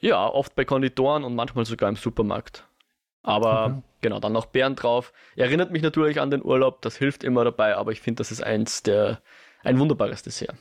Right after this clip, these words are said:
Speaker 1: Deswegen
Speaker 2: Mhm.
Speaker 1: dachte ich mir, das nehme ich jetzt mal mit hier.
Speaker 2: Ja, gute, spannende Wahl. Also Essen wird bei mir irgendwann auch noch eine Rolle spielen, aber ja,
Speaker 1: Mhm.
Speaker 2: cool.
Speaker 1: Kann ich sehr
Speaker 2: Hab ich noch
Speaker 1: empfehlen.
Speaker 2: nie gehört.
Speaker 1: Mhm.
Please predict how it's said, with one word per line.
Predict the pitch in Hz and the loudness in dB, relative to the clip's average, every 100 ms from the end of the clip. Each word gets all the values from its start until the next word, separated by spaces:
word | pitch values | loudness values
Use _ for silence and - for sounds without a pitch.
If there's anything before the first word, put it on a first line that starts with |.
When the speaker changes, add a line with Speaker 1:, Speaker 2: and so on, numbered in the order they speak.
| - | -8
Speaker 1:
Deswegen | - 117 107 107 - | -4 -2 -2 -4 2
Speaker 2:
Mhm. | 151 107 143 | 2 4 2
Speaker 1:
dachte | 135 135 - | 2 -2 -2
ich | - | 0
mir, | 277 - | 0 0
das | 143 | 0
nehme | 139 254 | 0 2
ich | 165 | 0
jetzt | - | 0
mal | 151 | 0
mit | 143 143 | 0 -2
hier. | - - - _ _ _ _ _ - | -4 -6 -8 _ _ _ _ _ 2
Speaker 2:
Ja, | 151 151 180 - | 4 4 2 0
gute, | 139 160 151 139 120 123 120 | 0 2 2 2 -4 -10 -8
spannende | - - 123 131 139 | -6 -2 0 0 -2
Wahl. | 101 98 - | -4 -4 -4
Also | 113 110 - | -2 -2 -2
Essen | 113 120 - 131 | -2 0 2 2
wird | 127 | 2
bei | 127 | 2
mir | 127 135 | 4 4
irgendwann | 127 127 | 2 2
auch | 123 | 2
noch | 151 | 2
eine | 156 143 | 2 2
Rolle | 147 151 | 2 2
spielen, | - 156 143 | 2 2 2
aber | 135 | 2
ja, | 175 - | 2 2
Speaker 1:
Mhm. | 113 117 | 2 4
Speaker 2:
cool. | 226 - _ | 2 -2 _
Speaker 1:
Kann | - 147 | -2 0
ich | - | 2
sehr | 139 | 2
Speaker 2:
Hab | 131 | 4
ich | |
noch | 131 | 4
Speaker 1:
empfehlen. | 139 165 | 4 2
Speaker 2:
nie | |
gehört. | - 160 - | 2 0 0
Speaker 1:
Mhm. | 117 | -2